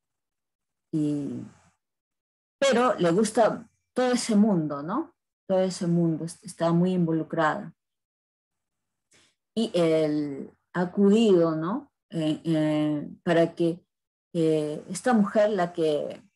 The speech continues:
la que le dice, "Eres lesbiana hace veinte años", eh, le ayude, ¿no? Le ayude, mm, le ayude a conseguir a Joaquín Cortés, ¿no?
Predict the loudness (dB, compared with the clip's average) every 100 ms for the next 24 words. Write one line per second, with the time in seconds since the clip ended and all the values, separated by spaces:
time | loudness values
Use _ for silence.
0 | _ -6 -4 -2 0 0 2 0 0 -2
1 | 0 -2 -4 -4 -2 -2 -4 -6 -4 -4
2 | -6 -6 -4 -4 -6 -8 -14 _ _ _
3 | _ _ _ _ _ _ -2 0 2 2
4 | -2 -6 -2 2 2 2 2 0 -2 -8
5 | _ _ _ -12 -10 -10 -14 -14 -2 2
6 | 4 4 4 2 0 -8 -16 -14 -12 -12
7 | -14 -20 _ _ _ _ _ _ _ _
8 | _ _ -12 -6 0 2 2 4 4 2
9 | 0 0 0 0 2 4 4 2 -4 _
10 | _ -10 -4 -4 -2 0 0 0 -2 -2
11 | -2 -2 -4 -10 -10